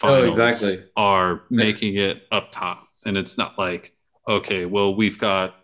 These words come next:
Speaker 2: you know, this one endless spell that we got in here, and then we have this one ally that we want for this one particular combo, like we were seeing
Speaker 1: Yeah.
Speaker 2: in earlier editions or, uh, of G H Bs and stuff,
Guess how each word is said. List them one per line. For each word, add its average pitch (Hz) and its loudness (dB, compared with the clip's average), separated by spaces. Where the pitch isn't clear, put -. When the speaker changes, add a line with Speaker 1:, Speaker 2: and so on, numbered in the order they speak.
Speaker 2:
you 117 -4
know, 95 -2
this 113 -4
one 110 2
endless 101 -2
spell 92 -4
that 90 -8
we 101 -6
got 95 -2
in 92 -6
here, 90 -10
and 90 -10
then 95 -6
we 95 -6
have 90 -6
this 95 -6
one 117 2
ally 95 0
that 92 -10
we 101 -6
want 95 -2
for - -6
this 90 -10
one 120 2
particular 104 -4
combo, 95 -6
like 104 -2
we 139 0
were 135 2
seeing 110 0
Speaker 1:
Yeah. - -
Speaker 2:
in 147 0
earlier 120 2
editions 95 -6
or, 104 -2
uh, 92 2
of 113 -6
G 107 0
H 95 -2
Bs 98 -4
and - -14
stuff, - -12